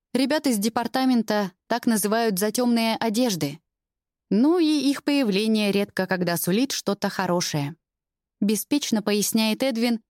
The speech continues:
уже удалившись на несколько шагов. «Увидимся, Кара». «Ага». В коридоре повисает тишина. Такая, что я слышу голоса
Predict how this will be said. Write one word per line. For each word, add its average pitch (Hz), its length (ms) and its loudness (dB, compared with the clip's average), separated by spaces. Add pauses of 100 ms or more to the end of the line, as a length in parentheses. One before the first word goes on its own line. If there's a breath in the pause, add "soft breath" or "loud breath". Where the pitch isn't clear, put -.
(160)
уже 240 300 0
удалившись 214 760 0 (100)
на 226 140 2
несколько 175 520 0
шагов. 160 460 -2 (640)
«Увидимся, 262 640 0
Кара». 208 360 -2 (680)
«Ага». 196 480 0 (760)
В - 120 -18
коридоре 202 540 2
повисает 190 760 -2 (160)
тишина. 180 640 0 (920)
Такая, 233 400 0
что - 220 -2
я 220 160 0
слышу 254 440 0
голоса 220 600 -2